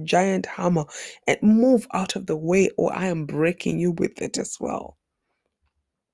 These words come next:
And even if, God forbid, but if tomorrow say, God says, "My daughter, it's time for you to come," I'll die proud. And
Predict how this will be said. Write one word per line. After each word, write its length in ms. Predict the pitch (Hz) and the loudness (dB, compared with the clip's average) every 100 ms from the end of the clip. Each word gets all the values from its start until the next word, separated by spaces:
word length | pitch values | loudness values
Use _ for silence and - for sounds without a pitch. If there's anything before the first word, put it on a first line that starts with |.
| _ _ _ _ | _ _ _ _
And 160 | 214 214 | 2 4
even 240 | 277 311 269 | 2 2 4
if, 320 | 262 - - _ _ _ _ - _ _ _ _ _ _ _ _ _ 190 | 2 -2 -14 _ _ _ _ -20 _ _ _ _ _ _ _ _ _ -2
God 160 | 196 | -2
forbid, 320 | - - - - _ _ | 0 -4 -6 -8 _ _
but 100 | 196 | -6
if 200 | 202 - - _ | -6 -8 -16 _
tomorrow 540 | - 208 220 262 277 | 0 4 6 6 6
say, 360 | 254 - 220 - 190 | 4 0 -2 -2 -4
God 240 | 196 185 | -4 -2
says, 360 | - 180 175 - | -2 -4 -6 -6
"My 160 | 170 | -6
daughter, 400 | 165 180 180 240 269 _ _ _ _ | -6 -8 -8 -10 -12 _ _ _ _
it's 80 | 202 | -14
time 260 | - - 175 | -12 -10 -10
for 160 | - | -10
you 140 | 170 165 | -12 -12
to 160 | - | -14
come," 360 | - - 185 240 _ _ _ _ _ _ _ _ _ _ - | -12 -8 -8 -8 _ _ _ _ _ _ _ _ _ _ -2
I'll 180 | 208 | 0
die 360 | 196 185 185 214 | 0 -2 -2 -2
proud. 680 | 220 - 180 185 - - - _ _ _ _ _ _ _ _ _ _ _ | -2 -6 -6 -6 -12 -16 -20 _ _ _ _ _ _ _ _ _ _ _
And 260 | 202 196 | 4 4